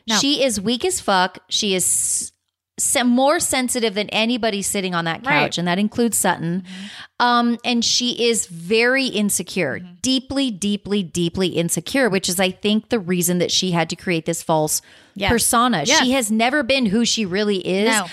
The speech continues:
Speaker 2: because she doesn't like who she is.
Speaker 1: No.
Speaker 2: She's insecure for s-, one reason or another.
Speaker 1: Mm-hmm.
Speaker 2: So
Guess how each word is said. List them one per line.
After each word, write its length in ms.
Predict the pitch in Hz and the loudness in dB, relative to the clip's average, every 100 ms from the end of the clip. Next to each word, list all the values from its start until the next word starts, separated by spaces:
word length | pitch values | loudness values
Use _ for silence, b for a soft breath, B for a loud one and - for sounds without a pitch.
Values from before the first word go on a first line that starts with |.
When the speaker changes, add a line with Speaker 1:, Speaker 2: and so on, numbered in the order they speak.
| - | -4
Speaker 2:
because 260 | 294 285 | -2 0
she 120 | - 311 | 0 2
doesn't 240 | 302 208 | 0 0
like 340 | 214 214 220 | 0 0 0
who 140 | - 185 | -2 -2
she 260 | - 160 | -2 -2
is. 80 | 156 | 0
Speaker 1:
No. 100 | 233 | 2
Speaker 2:
She's 120 | 202 175 | 2 0
insecure 640 | 202 202 202 208 180 180 | 0 -2 -4 0 2 2
for 120 | 170 156 | -2 -6
s-, 140 | - 165 | -8 -6
one 200 | 180 208 | -2 0
reason 220 | 220 220 214 | 0 0 0
or 60 | |
another. 380 | 208 165 160 160 | 0 2 2 0
Speaker 1:
Mm-hmm. 100 | B B B - | B B B -6
Speaker 2:
So 440 | - 254 240 220 | 2 4 4 2